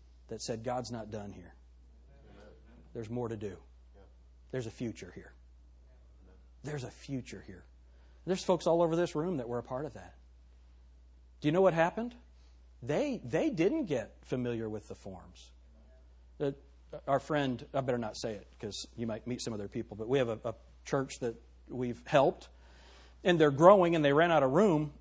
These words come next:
and so they were gonna take, do like we did, and take the pews out and put chairs in so you could fit more people. Man, he had people throwing a fit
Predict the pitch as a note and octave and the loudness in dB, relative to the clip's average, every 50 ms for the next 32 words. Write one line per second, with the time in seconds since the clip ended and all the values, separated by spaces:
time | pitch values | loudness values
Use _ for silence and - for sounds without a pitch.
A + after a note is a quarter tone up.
0 | - - C#3 C3+ - D#3 C3+ D3 D3 D3+ C#3 D3 C#3+ C3+ - - E3 D#3 D3 - | -8 -4 -4 -2 0 2 2 4 4 4 4 2 0 0 0 2 0 0 0 0
1 | - - E3+ E3+ D#3 C#3+ C3+ - E3+ G#3 A3+ E3 C#3 B2 B2 C#3+ - - - - | 0 4 4 6 6 6 6 6 4 4 4 4 2 2 0 0 -2 -8 -18 -20
2 | - - - - - C#3+ C#3 C3+ C#3 C#3 - - E3+ D#3 C#3+ - C3 - - G3+ | -20 -20 -14 -6 -2 0 0 0 -2 -2 0 0 0 0 0 -2 -4 0 2 4
3 | B3 C4 E3+ C#3+ C3 A#2+ C3 C3 - - D3 - - - A3 B3 C4+ A#3+ D3+ A#2 | 4 4 6 4 4 4 4 2 2 -2 -2 0 0 2 2 4 4 4 2 0
4 | B2 A#2 A#2+ B2+ - D3 C3+ B2+ - C3+ - D3+ C#3 C#3 C3 B2+ A#2+ - G#3+ B3 | -2 -4 -4 -4 -4 -4 -4 -4 -4 -4 -2 -4 -2 -2 -2 -2 -2 -2 -4 -4
5 | - - A2 F2+ - - - - - - - - - - - - F3 F#3 F#3+ F3+ | -4 -4 -6 -8 -8 -12 -20 -20 -20 -20 -20 -20 -20 -12 -6 -2 0 2 2 2
6 | E3 C4+ D#4 - - - F#3+ F#3 - C3+ A#2+ - - - D#3 D#3+ F3 G3 G#3 G#3 | 0 0 -2 -2 -2 -2 -2 -2 -2 -4 -8 -8 -10 -8 -2 0 0 0 2 0
7 | D#3 A#2 G2+ - - - - - - - - - - D4 E4+ E4 - - - - | -2 -4 -6 -10 -16 -20 -20 -20 -20 -20 -14 -6 -4 -2 0 -2 -2 -4 -8 -18
8 | - - | -20 -20